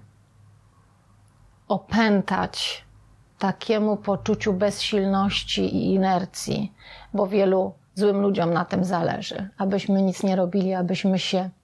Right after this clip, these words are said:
zanurzyli w rozpaczy i nie mogli podjąć jakiegokolwiek działania.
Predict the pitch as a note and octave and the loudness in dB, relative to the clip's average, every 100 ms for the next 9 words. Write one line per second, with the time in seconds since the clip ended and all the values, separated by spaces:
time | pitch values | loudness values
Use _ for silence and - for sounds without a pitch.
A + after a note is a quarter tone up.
0 | _ _ _ _ _ _ _ _ F#3+ D#3+ | _ _ _ _ _ _ _ _ -4 0
1 | G3+ G#3 F#3 G#3+ G3 F#3 F3+ - F#3+ F#3+ | 2 2 2 2 2 2 -2 -2 -2 -2
2 | - F#3 F3+ - - - - G#3+ G#3 F#3+ | 0 0 -2 -8 -20 -8 2 4 6 4
3 | F#3 F#3+ G3+ F#3 F3 - - G3+ F3+ - | 4 0 0 0 0 -2 -4 -2 -2 0
4 | D3 - F#3+ G3 D3 D#3 E3 G2+ | -4 -2 -4 -2 0 0 -2 -4